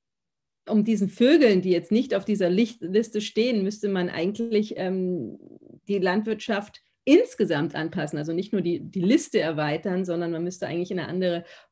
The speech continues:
Produktionsweise haben. Aber da komme ich gleich noch,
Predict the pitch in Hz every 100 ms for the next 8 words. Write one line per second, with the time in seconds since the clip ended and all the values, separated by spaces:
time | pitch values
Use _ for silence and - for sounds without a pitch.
0 | _ - 185 180 - 185 185 185 143 147
1 | 160 131 139 147 175 175 185 175 - 151
2 | 139 143 143 143